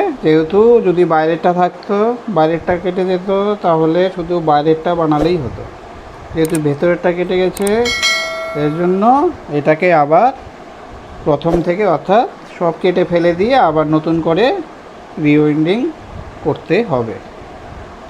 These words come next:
তাহলে বুঝতে পারছেন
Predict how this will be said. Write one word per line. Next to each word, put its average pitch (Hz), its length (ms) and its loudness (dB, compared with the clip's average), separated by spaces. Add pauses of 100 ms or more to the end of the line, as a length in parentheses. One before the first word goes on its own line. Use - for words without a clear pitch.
(1600)
তাহলে 170 260 4 (120)
বুঝতে 170 200 0
পারছেন 196 300 2